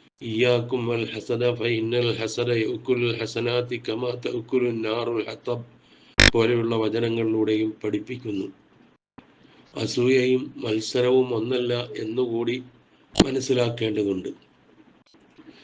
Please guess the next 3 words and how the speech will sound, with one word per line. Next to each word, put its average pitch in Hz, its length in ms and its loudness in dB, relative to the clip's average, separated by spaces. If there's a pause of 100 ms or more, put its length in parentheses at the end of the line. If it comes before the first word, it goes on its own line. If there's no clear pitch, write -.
(420)
മറ്റൊരുത്തൻ 123 680 2
നേടിയത് 123 720 2
അല്ലെങ്കിൽ 123 540 0